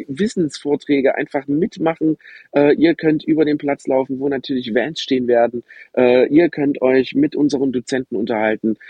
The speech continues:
äh, könnt euch Informationen holen, denn dafür ist die Campus-Tour da. Es geht nur um den Wissensaustausch. Ähm, ballert euch den ganzen Tag zu und abends fahrt ihr dann wie gewohnt einfach wieder nach Hause.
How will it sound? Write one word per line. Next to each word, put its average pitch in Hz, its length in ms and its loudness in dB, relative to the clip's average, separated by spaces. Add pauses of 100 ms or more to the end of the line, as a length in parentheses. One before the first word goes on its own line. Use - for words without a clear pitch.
(220)
äh, 123 180 2
könnt 143 260 0
euch 135 240 0
Informationen 147 680 2
holen, 131 240 2
denn 120 160 2
dafür 117 380 0
ist - 120 -6
die 110 60 -8
Campus-Tour 120 540 -4
da. 113 200 2
Es 107 160 -6
geht 120 280 0
nur 151 440 4 (260)
um 147 260 2
den 131 260 2
Wissensaustausch. 123 880 -2 (380)
Ähm, 120 420 2 (760)
ballert 156 320 2
euch 147 180 2
den 139 160 2
ganzen 151 320 -2
Tag 143 240 -2
zu 139 260 4 (220)
und 135 240 -2
abends 107 300 -4
fahrt 104 240 -6
ihr 110 100 2
dann 110 160 -2
wie 104 140 0
gewohnt 98 420 0
einfach 208 320 -4
wieder 151 160 4
nach 139 180 0
Hause. 120 360 2